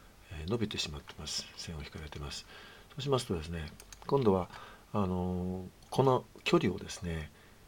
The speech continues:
えー、同じ時間で、同じ距離を同じ時間で毎回動かさなきゃならないという、非常に、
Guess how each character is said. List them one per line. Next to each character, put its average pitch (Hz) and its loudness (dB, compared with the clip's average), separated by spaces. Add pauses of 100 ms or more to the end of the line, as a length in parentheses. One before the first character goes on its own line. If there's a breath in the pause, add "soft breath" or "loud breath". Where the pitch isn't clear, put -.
(160)
え 82 -4 (140)
ー、 95 4
同 131 8
じ 139 2
時 139 -2
間 113 2
で、 98 4 (100)
同 123 4
じ 147 -2
距 - 2
離 110 6
を 87 2
同 104 4
じ 117 0
時 123 -6
間 104 -2
で 92 -2
毎 87 0
回 131 2
動 101 4
か 110 0
さ 101 2
な 92 4
き 82 -4
ゃ - -4
な 76 -4
ら 76 -4
な 73 -2
い 69 -4
と - -8
い 73 -6
う、 73 -8
非 82 -8
常 120 2
に、 127 4